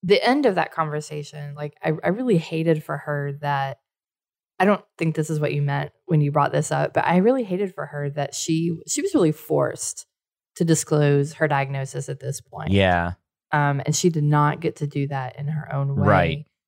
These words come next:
Speaker 1: and in her own time.
Speaker 2: Right. Another, another aspect of Alzheimer's taking away, um, a
Speaker 1: Mm-hmm.
Speaker 2: person's self.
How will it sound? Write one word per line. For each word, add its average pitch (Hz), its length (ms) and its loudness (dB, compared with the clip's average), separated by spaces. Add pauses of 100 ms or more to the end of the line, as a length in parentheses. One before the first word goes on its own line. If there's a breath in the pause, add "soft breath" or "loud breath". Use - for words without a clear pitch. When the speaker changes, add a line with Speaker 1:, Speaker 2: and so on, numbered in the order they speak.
(260)
Speaker 1:
and 143 140 0
in 143 160 2
her 143 240 2
own 143 180 0
time. 147 600 -8
Speaker 2:
Right. 87 480 0
Another, 139 760 0
another 123 280 -2
aspect 92 560 -4
of 92 80 -6
Alzheimer's 85 560 -6
taking 82 380 -6
away, 73 600 -6 (440)
um, 85 80 -6
a 65 320 -6 (200)
Speaker 1:
Mm-hmm. 147 60 -2
Speaker 2:
person's 82 580 -6
self. - 600 -8